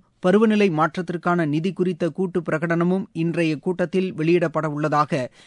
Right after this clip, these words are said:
எமது செய்தியாளர் தெரிவிக்கிறார். நடப்பாண்டில் அரசு மின்னணு சந்தை திட்டத்தின் மூலம் பாதுகாப்பு துறைக்கு இரண்டு லட்சம் கோடி ரூபாய் மதிப்பிலான தளவாடங்கள் உள்நாட்டிலேயே கொள்முதல் செய்யப்பட்டிருப்பதாக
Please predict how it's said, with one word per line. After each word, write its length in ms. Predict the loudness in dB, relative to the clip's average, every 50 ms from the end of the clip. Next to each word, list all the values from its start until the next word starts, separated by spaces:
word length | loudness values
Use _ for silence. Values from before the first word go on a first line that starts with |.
| _ _ -6
எமது 420 | 0 2 4 4 4 2 0 0
செய்தியாளர் 600 | -2 -2 -2 -2 0 2 2 2 2 0 -2 -4 -2
தெரிவிக்கிறார். 600 | -2 -2 -2 -2 -4 -4 -4 -4 -4 -4 -4 -6 -12 _ _ _ _ _ _ _ _ _ _ _ _ _ _ _ _ _ _ _ _ _ -20 _ _ _ _ _ _ _ _ _ _ -2
நடப்பாண்டில் 800 | 2 4 4 6 4 4 4 4 6 6 6 6 4 2 0 0 0
அரசு 360 | 0 2 2 2 0 -2 -4
மின்னணு 340 | -4 -2 -2 -2 -2 -2 -2
சந்தை 320 | -2 -2 -2 -2 -2 -2
திட்டத்தின் 480 | -2 -4 -6 -6 -6 -6 -6 -4 -4 -2
மூலம் 320 | -2 0 0 0 0 0 -2 -2
பாதுகாப்பு 540 | 0 2 2 2 2 0 0 -2 -2 -2 -6
துறைக்கு 360 | -4 -2 -2 -2 -2 -2 -2 -2
இரண்டு 280 | 0 0 0 0 -2 -2
லட்சம் 320 | -2 -4 -4 -4 -6 -4
கோடி 200 | -4 -4 -2 -2 -2
ரூபாய் 300 | -2 0 0 0 0 0
மதிப்பிலான 600 | -2 -2 -2 -4 -4 -2 -2 0 0 0 0 -2
தளவாடங்கள் 640 | -4 -4 -4 -2 2 2 2 2 2 0 -2 -2 -4 -4 -8 _ -6
உள்நாட்டிலேயே 720 | -2 0 2 2 2 2 0 0 -2 -2 -2 0 0 -2 -2
கொள்முதல் 460 | -2 -4 -4 -2 -2 -2 -4 -4 -4
செய்யப்பட்டிருப்பதாக 960 | -4 -6 -4 -4 -6 -6 -8 -8 -8 -8 -6 -6 -2 -2 -2 -2 -2 -4 -4